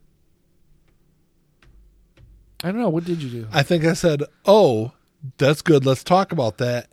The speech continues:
Speaker 2: And then here's an article that I wanted to discuss. And I
Speaker 1: Right.
Speaker 2: sent you an article.
Speaker 1: Yeah.
Speaker 2: And you didn't read that either.
Speaker 1: I didn't. I honestly, I don't think I knew about that article till today,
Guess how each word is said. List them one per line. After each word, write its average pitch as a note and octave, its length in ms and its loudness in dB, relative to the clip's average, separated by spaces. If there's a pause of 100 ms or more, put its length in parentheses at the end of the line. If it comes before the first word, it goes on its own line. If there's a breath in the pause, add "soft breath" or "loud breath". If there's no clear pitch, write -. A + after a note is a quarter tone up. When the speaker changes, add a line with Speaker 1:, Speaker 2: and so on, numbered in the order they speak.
Speaker 2:
And C3+ 120 -4
then C#3+ 160 0
here's D3 280 0
an D#3+ 80 -8
article D3 360 -2
that C3+ 160 -4
I F3 160 0
wanted B2+ 520 -2
to G2 100 -8
discuss. G2+ 400 -8
And D3 100 -2
I C3 40 -4
Speaker 1:
Right. B2 80 -4
Speaker 2:
sent B2+ 200 -2
you F3 220 2
an C#3 80 -4
article. F2+ 460 -12
Speaker 1:
Yeah. D3+ 140 -4 (260 loud breath)
Speaker 2:
And C#3 100 -4
you D#3 100 2
didn't F#3 220 4
read D#3+ 220 2
that C#3 180 4
either. G2 260 -8
Speaker 1:
I C#3+ 100 -4
didn't. C3+ 340 -8 (100)
I A3 220 0
honestly, A3 440 0
I E3 80 4
don't G#3 220 0
think G3+ 160 -2
I D3+ 80 -2
knew D3 260 -2
about E3+ 240 0
that D3 120 -4
article C3 340 -8
till C3 160 -12
today, A2 460 -12